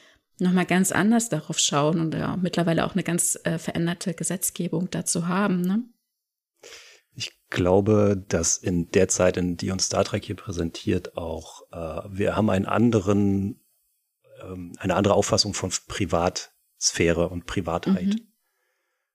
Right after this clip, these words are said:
Speaker 2: Äh, sie leben ja in einem, ja, da kann man schon Beispiel die, die, die, die, die Verbindung ziehen zum Privateigentum, ja. Wenn ich nichts besitzen muss, muss ich auch nichts für mich behalten, so nach dem Motto, und dann ist für jeden alles offen.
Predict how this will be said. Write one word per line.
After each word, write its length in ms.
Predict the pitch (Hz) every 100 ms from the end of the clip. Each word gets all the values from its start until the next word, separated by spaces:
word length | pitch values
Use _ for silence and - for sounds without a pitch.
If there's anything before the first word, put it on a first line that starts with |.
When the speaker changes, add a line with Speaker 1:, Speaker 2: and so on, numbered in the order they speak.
| _ _ -
Speaker 2:
Äh, 160 | 98 85
sie 140 | 92
leben 480 | 82 98 110 95 101
ja 240 | 92 90
in 220 | - 95
einem, 460 | 98 90 90 87 85 - _ _ _ _ _ _ _ - _ -
ja, 140 | 92
da 80 | 92
kann 160 | - 123
man 100 | 120
schon 140 | 117
Beispiel 320 | 120 117 117
die, 200 | 101 101
die, 160 | 101 92
die, 240 | 98 95
die, 200 | 104 92 - - _ -
die 180 | 120 117
Verbindung 380 | - 107 110 110
ziehen 180 | - 107
zum 200 | 95 87
Privateigentum, 1000 | - 87 95 - 87 101 98 - 85 85
ja. 220 | 92 95
Wenn 80 | 90
ich 120 | -
nichts 380 | 92 - - - _ _ _ _ _
besitzen 480 | - 82 110 - 113
muss, 360 | 104 113 - 98
muss 180 | 98 98
ich 140 | 95
auch 100 | 87
nichts 300 | 92 - -
für 120 | -
mich 260 | 87 - -
behalten, 460 | 113 104 117 113 107
so 100 | 107
nach 220 | 101 -
dem 140 | 104
Motto, 380 | 98 101 104 101
und 140 | 87
dann 100 | 87
ist 300 | 87 - - 123
für 160 | -
jeden 240 | 82 - 107
alles 360 | 90 87 -
offen. 360 | 107 - 85